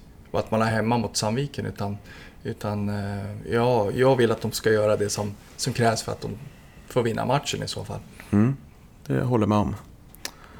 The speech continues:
Speaker 2: Ehm, domarnivån har det skrivits en del om i ettan,
Speaker 1: <laughs>
Speaker 2: ettan den här säsongen. Ehm,
Speaker 1: Ja.
Speaker 2: vad tycker du om domarnivån i den här matchen?
Speaker 1: Ja, nej, den är väl,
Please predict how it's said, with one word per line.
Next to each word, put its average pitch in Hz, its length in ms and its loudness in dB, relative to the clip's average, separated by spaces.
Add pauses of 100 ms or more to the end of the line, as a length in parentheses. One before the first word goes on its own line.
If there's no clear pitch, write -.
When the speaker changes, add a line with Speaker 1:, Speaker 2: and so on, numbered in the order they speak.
(360)
Speaker 2:
Ehm, 110 920 4
domarnivån 127 680 8
har 123 120 0
det 117 60 2
skrivits 110 340 2
en 117 60 4
del 110 140 8
om 127 220 6 (320)
i 127 100 4
ettan, 135 400 6
Speaker 1:
<laughs> 120 60 0
Speaker 2:
ettan 127 360 6
den 127 60 4
här 127 60 6
säsongen. 123 400 6
Ehm, 110 1000 4
Speaker 1:
Ja. 117 400 4 (400)
Speaker 2:
vad 110 120 2
tycker 120 220 4
du 117 60 8
om 110 180 4 (460)
domarnivån 107 800 4
i - 20 -4
den 113 120 0
här 107 80 4
matchen? 110 380 0 (600)
Speaker 1:
Ja, - 220 2
nej, - 300 0
den 110 220 0
är 110 80 -2
väl, 110 180 -2